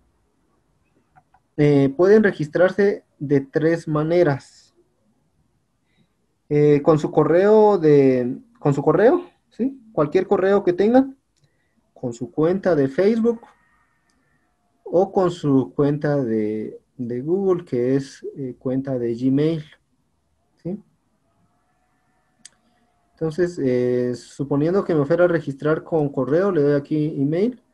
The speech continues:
escribo mi, mi usuario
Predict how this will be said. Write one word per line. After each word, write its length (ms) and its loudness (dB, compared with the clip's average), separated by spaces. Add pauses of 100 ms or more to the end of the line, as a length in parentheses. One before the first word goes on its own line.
(680)
escribo 480 0
mi, 540 -2 (880)
mi 180 0
usuario 760 -2